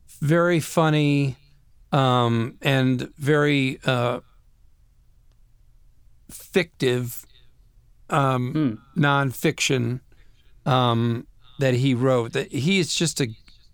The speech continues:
Speaker 1: wonderful. He writes great sentences. He drops imagery all around
Speaker 2: Mm-hmm.
Speaker 1: <laughs> and, and impactful stuff. It's,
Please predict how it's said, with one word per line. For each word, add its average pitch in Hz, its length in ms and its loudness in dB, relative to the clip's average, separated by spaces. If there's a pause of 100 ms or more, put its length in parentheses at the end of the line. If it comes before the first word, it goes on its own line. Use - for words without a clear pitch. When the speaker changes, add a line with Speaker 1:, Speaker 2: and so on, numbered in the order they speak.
(180)
Speaker 1:
wonderful. 151 760 0
He 131 60 0
writes 143 380 0
great 165 400 0
sentences. 143 840 -2 (680)
He 127 600 0 (1900)
drops 147 440 0
imagery 160 880 0 (480)
all 147 240 2
around 165 520 2
Speaker 2:
Mm-hmm. 214 380 0 (280)
Speaker 1:
<laughs> - 260 -20
and, 143 280 2
and 143 340 0
impactful 156 840 0
stuff. 147 540 -2
It's, - 380 -4